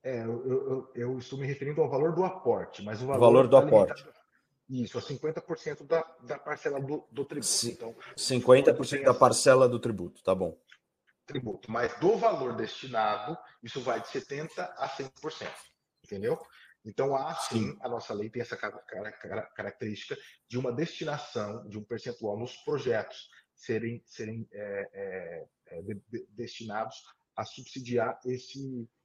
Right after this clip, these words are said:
Speaker 1: marketing, né, é, social e desportivo que o projeto entrega. Então,
Speaker 2: Ô,
Speaker 1: nem
Speaker 2: ô,
Speaker 1: tudo
Speaker 2: tá.
Speaker 1: é, é, é, é destinado a essa isenção ou pagamento direto de tributo. Então, essa é a, é a primeira característica.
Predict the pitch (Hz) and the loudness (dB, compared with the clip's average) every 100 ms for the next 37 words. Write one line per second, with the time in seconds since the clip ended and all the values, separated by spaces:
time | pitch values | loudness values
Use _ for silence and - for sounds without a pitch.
0 | _ 123 151 147 120 - 87 - _ 101 | _ -6 -4 -4 -8 -12 -18 -20 _ -14
1 | 120 _ _ _ 98 95 - 113 127 113 | -14 _ _ _ -8 -8 -12 -14 -6 -6
2 | 120 139 113 101 - 117 - - 101 113 | -6 -8 -10 -12 -14 -16 -16 -16 -16 -16
3 | _ _ _ _ 113 131 113 104 - 117 | _ _ _ _ -10 -8 -6 -8 -10 -18
4 | - - - _ _ _ - - - 107 | -18 -18 -20 _ _ _ -20 -20 -18 0
5 | 110 107 - 123 160 202 147 151 165 160 | 4 4 4 -4 -4 -4 -4 -4 -4 -10
6 | - - 127 - 127 123 123 117 123 - | -12 -12 -12 -14 -16 -14 -16 -16 -16 -12
7 | 113 131 - 120 139 131 117 135 117 135 | -6 -6 -6 -12 -10 -10 -8 -8 -8 -8
8 | 120 123 120 127 127 123 113 107 110 113 | -10 -12 -12 -10 -10 -10 -10 -14 -14 -12
9 | 107 92 104 104 - 113 - - - 92 | -12 -14 -18 -18 -14 -14 -16 -20 -14 -14
10 | - 113 - - - 117 110 110 107 110 | -10 -14 -14 -20 -14 -12 -10 -10 -12 -12
11 | 92 - | -16 -16